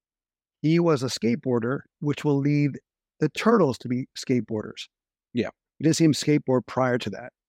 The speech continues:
Speaker 2: So the funny thing is, all those characters, I remember them from the animation, and I know they were also in the cartoon, the old, uh, like, I mean, the
Speaker 1: And
Speaker 2: O G
Speaker 1: toys.
Speaker 2: cartoon, the toys, and the comics.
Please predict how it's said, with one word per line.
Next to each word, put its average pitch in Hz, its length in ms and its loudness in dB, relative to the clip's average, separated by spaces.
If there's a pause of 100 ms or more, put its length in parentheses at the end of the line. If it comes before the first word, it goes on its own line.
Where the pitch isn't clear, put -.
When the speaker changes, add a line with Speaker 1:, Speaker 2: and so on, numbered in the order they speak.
(160)
Speaker 2:
So - 160 -2
the 123 100 6
funny 160 220 4
thing 139 180 4
is, 110 160 -4 (120)
all 123 260 6
those 156 220 4
characters, 104 720 0
I 104 60 -4
remember 107 420 4
them 101 220 2
from 98 200 -4
the 95 240 -4 (100)
animation, 107 640 -4 (380)
and 107 100 0
I 104 40 4
know 110 160 4
they 107 140 6
were 104 140 4
also 101 180 0
in 95 100 -2
the 92 100 -4
cartoon, 92 640 -4
the 90 180 -6
old, 113 320 2
uh, 98 260 2
like, 92 140 -2 (140)
I 104 60 -4
mean, 101 240 0
the 165 80 0
Speaker 1:
And 208 80 0
Speaker 2:
O 139 100 0
G 143 60 2
Speaker 1:
toys. 135 160 2
Speaker 2:
cartoon, 123 560 0 (440)
the 113 100 -4
toys, 113 540 2
and 95 200 -4
the 90 40 -6
comics. 101 540 -4